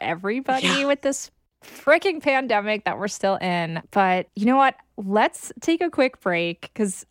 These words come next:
Speaker 1: there's so much you said that I wanna ask you about. So we'll be right back in a moment. Two thousand years ago, in labyrinthine underground temples across the Roman Empire, the first beeswax candles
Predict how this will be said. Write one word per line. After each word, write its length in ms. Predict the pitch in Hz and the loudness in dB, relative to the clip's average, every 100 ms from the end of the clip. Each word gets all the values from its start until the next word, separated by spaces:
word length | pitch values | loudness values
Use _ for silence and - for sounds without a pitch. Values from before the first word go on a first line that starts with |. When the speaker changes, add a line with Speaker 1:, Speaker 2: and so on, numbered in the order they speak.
| _ | _
Speaker 1:
there's 280 | 180 208 196 | -2 0 0
so 160 | - 214 | 0 2
much 200 | 214 - | 0 0
you 60 | 220 | -2
said 280 | - 190 180 | 0 0 0
that 80 | |
I 80 | 175 | 0
wanna 320 | 170 165 165 - | 0 -2 -2 -2
ask 320 | 151 160 - | -4 -6 -6
you 80 | 156 | -6
about. 320 | 147 131 - | -6 -8 -8
So 160 | - 165 | -8 -2
we'll 180 | 185 | 0
be 140 | 190 165 | 0 -2
right 340 | 156 170 196 | -2 -2 -2
back 240 | 175 160 156 | -2 -2 -4
in 60 | 160 | -6
a 40 | |
moment. 460 | 151 - - - - _ _ _ _ _ _ _ | -8 -10 -12 -12 -16 _ _ _ _ _ _ _
Two 400 | - 208 220 226 | 0 4 6 6
thousand 680 | 214 202 - 190 196 196 190 | 2 -2 0 0 4 6 6
years 520 | 156 156 175 180 180 | 2 0 2 2 0
ago, 600 | 175 151 165 170 165 160 160 - - 185 | -2 -2 0 0 0 -2 -6 -14 -2 2
in 360 | 165 151 143 | 2 0 -4
labyrinthine 920 | 139 208 185 190 185 - 170 180 180 - | -4 -2 2 4 4 2 0 2 2 2
underground 840 | 180 190 190 185 180 170 165 165 165 | 4 6 6 4 0 0 0 0 -2
temples 600 | - 160 156 151 156 151 | -4 -4 -2 -4 -4 -8
across 560 | - - 143 196 - | -12 -10 -8 -8 -8
the 160 | - 170 | -6 -2
Roman 340 | 185 180 175 165 | 2 2 0 -2
Empire, 720 | 160 156 - 120 - - - - - - - | -4 -4 -6 -6 -8 -12 -14 -20 -20 -14 -6
the 80 | 165 | -6
first 640 | - - 180 208 - - - 160 | -6 -4 -2 -2 -4 -10 -12 -6
beeswax 800 | 170 190 165 170 165 170 - - | -2 -2 -4 -4 -4 -6 -8 -12
candles 760 | - 170 165 160 156 156 | -6 -2 0 0 -2 -4